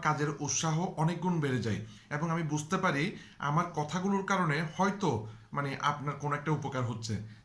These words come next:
তো এটা, এটা একটা বিশাল ব্যাপার আসলে একজন কনটেন্ট ক্রিয়েটারের জন্য। যাই হোক, আজকে অত্যন্ত গুরুত্বপূর্ণ একটি বিষয় আপনাদের সাথে শেয়ার করব। কারণ এই বিষয়টা, আহ, শেয়ার করতেছি একটি মাত্র কারণে। আমি দেখতেছি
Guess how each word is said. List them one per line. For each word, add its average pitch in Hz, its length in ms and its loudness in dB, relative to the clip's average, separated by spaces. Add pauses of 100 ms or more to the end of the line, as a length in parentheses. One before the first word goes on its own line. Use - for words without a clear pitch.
তো 160 60 -2
এটা, 160 180 -2
এটা 160 380 -2
একটা 160 160 -4
বিশাল 156 340 2
ব্যাপার 139 260 2
আসলে 127 240 0
একজন 127 280 -2
কনটেন্ট 139 460 -2
ক্রিয়েটারের 123 400 0
জন্য। 101 320 2 (300)
যাই 151 180 2
হোক, 202 140 2
আজকে 196 220 0
অত্যন্ত 202 600 -2
গুরুত্বপূর্ণ 156 580 -2
একটি 156 220 -2
বিষয় 151 280 -2
আপনাদের 156 240 -2
সাথে 151 240 -6
শেয়ার 151 260 -2
করব। 160 460 -2 (420)
কারণ 170 480 2
এই 170 120 2
বিষয়টা, 196 640 0 (220)
আহ, 143 140 -2
শেয়ার 185 260 0
করতেছি 202 320 -4
একটি 185 260 -2
মাত্র 202 240 0
কারণে। 160 340 2
আমি 151 160 4
দেখতেছি 156 680 0